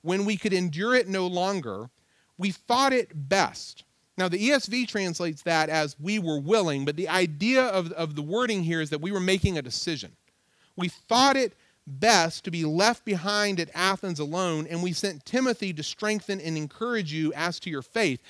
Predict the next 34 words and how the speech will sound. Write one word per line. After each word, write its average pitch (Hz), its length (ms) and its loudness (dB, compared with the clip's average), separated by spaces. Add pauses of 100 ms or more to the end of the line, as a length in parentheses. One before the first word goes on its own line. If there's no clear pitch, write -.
(160)
So - 120 -6
what 208 140 2
you 208 80 -6
can 180 120 0
picture 240 320 0
here 190 240 2
is, 170 160 0
like, 156 180 -4
Paul 226 320 2
and 190 100 0
the 165 60 -2
crew, 202 260 0
like, 160 180 2
gathered 185 340 4
up, 180 180 0
they're 143 140 -4
huddled 185 260 0
up 170 100 0
and 165 60 -6
like, 120 160 -6
"We 135 80 -8
gotta 135 160 0
take, 131 180 -6
we 127 120 -12
gotta, 113 240 -6
you 117 140 -8
know, 92 80 -14 (400)
we 127 60 -6
gotta 143 120 0
take 156 160 -4
care 180 100 0
of 170 60 -2
the 156 60 -10
Thessalonians. 170 680 -4